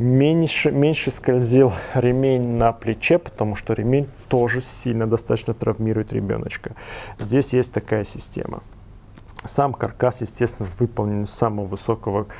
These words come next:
качественного пластика. Вот, э, все, э, пружинит как надо и, э, гасит энергию удара очень хорошо. Соответственно, э, также установлена, как вы видите, система, называется Advanced Side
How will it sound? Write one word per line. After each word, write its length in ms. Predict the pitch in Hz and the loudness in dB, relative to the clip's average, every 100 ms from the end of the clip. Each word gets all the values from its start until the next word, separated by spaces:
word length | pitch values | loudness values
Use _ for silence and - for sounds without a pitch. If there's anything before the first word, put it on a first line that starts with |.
| - - | -18 -8
качественного 640 | - 110 - - 107 - 117 | -4 -4 -6 -6 -6 -4 -6
пластика. 680 | - 131 147 - 131 135 123 - - - - | -2 -2 -2 -6 -4 -2 -2 -6 -14 -12 -8
Вот, 480 | 107 107 110 - | -2 2 2 2
э, 160 | 120 113 - | 2 2 0
все, 400 | - 123 113 - | 0 2 2 0
э, 360 | 123 117 113 110 - | 0 0 2 -2 -2
пружинит 680 | 117 110 139 151 143 - - - | -2 2 2 2 0 -4 -14 -10
как 240 | - 135 143 | -4 -2 0
надо 380 | 135 127 120 | 2 4 2
и, 480 | 110 - 127 143 139 - | 2 -2 2 4 2 0
э, 240 | - 113 107 | 0 2 2
гасит 440 | 113 123 127 123 123 | 2 2 2 -2 0
энергию 360 | 117 110 107 | 0 0 0
удара 260 | 107 117 107 | 2 2 2
очень 220 | 104 113 | -6 -8
хорошо. 500 | - - 113 - 95 - - - - - | -6 -6 -4 -6 -8 -8 -14 -14 -14 -16
Соответственно, 1040 | - 120 113 131 131 - 131 127 123 117 - - | -2 -2 2 0 0 -2 0 2 2 2 -4 0
э, 220 | 123 120 120 | 2 2 2
также 340 | 147 131 117 | 0 2 0
установлена, 720 | 117 - 123 131 123 127 120 | 0 0 2 2 2 2 2
как 260 | 110 113 - | 2 -2 -2
вы 60 | 110 | -2
видите, 520 | 120 131 127 - 117 | 0 0 -2 -2 -4
система, 640 | - 110 - 139 131 135 | -2 -8 0 0 2 0
называется 640 | 135 113 120 120 113 - - | 2 2 2 2 0 -4 -2
Advanced 640 | 120 104 127 135 - - | -2 0 0 0 -6 -10
Side 320 | - 131 127 | -2 0 0